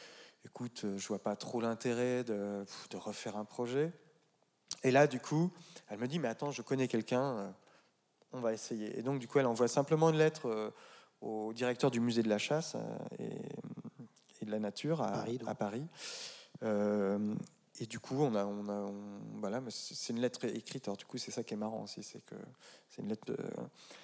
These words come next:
Speaker 1: et, euh, et du coup, elle lui envoie en disant : « Bah voilà, euh, il y a un artiste, euh, voilà, il a fait ça, et là, il a envie de, de, voilà, il aimerait vivre dans un ours. » Donc, du coup, on n'a pas de nouvelles.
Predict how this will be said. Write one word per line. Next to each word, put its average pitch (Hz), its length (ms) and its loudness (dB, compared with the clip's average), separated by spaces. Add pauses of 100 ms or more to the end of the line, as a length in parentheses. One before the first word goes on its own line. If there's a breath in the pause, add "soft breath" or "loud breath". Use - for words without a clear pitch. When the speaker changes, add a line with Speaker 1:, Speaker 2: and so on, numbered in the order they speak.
(180 loud breath)
Speaker 1:
et, 123 160 4
euh, 120 360 4 (140)
et 139 120 4
du 127 120 -4
coup, - 120 6
elle 135 60 10
lui 117 60 4
envoie 113 180 6
en 147 60 6
disant : « 123 160 2
Bah 113 80 6
voilà, 131 480 6
euh, 117 120 4
il 113 60 0
y - 20 2
a 135 60 4
un 117 160 2
artiste, 123 480 -6
euh, 101 380 -4
voilà, 101 320 -2
il 107 260 -4
a 110 60 -2
fait - 160 -10
ça, 123 460 0
et 120 160 0
là, 123 280 4
il 113 160 -2
a 113 40 -2
envie 110 240 -8
de, 110 160 -8 (880 loud breath)
de, 101 640 -2
voilà, 107 280 2
il 113 200 2
aimerait 135 240 6
vivre 127 200 0
dans 117 200 0
un 107 140 0
ours. » 113 260 -8
Donc, 110 180 -8
du 113 100 -14
coup, - 220 -12 (120)
on 104 80 -4
n'a 107 100 -4
pas 123 140 -2
de 120 60 -4
nouvelles. 127 380 4